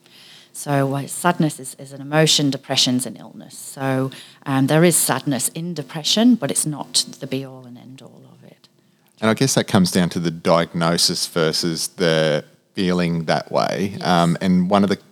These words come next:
Speaker 2: kind of common characteristics of diagnosis is that persistency and pervasiveness
Speaker 1: That's
Speaker 2: across
Speaker 1: right.
Speaker 2: settings
Speaker 1: Yep.
Speaker 2: without relief, um, I,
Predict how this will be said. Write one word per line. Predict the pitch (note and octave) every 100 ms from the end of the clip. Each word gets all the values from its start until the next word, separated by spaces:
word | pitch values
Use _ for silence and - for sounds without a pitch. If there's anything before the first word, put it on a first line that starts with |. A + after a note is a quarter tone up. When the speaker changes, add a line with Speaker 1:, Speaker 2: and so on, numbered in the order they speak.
| _
Speaker 2:
kind | - G#2 E2+
of | -
common | - G2+ F#2 E2+
characteristics | E2 F#2+ D#2+ - E2 - E2+ F2
of | -
diagnosis | D#2+ D#2+ D#2+ E2 - E2 F#2
is | F2
that | D#2 C#2 -
persistency | E2+ - - F#2 - - E2 - F2 E2 D#2+
and | E2+ E2 E2 -
pervasiveness | E2+ D#2 D#2+ E2+ E2+ E2 D#2+
Speaker 1:
That's | F2
Speaker 2:
across | - F2 D#2+
Speaker 1:
right. | D#2
Speaker 2:
settings | - - D#2+ F2+ D#3+ G#3+ - - -
Speaker 1:
Yep. | F#2+ - -
Speaker 2:
without | E2+ E2 D#2 - _ -
relief, | F2 D#2+ D2+ - - - -
um, | E2+ D#2+ D#2+ - - _ _ -
I, | F2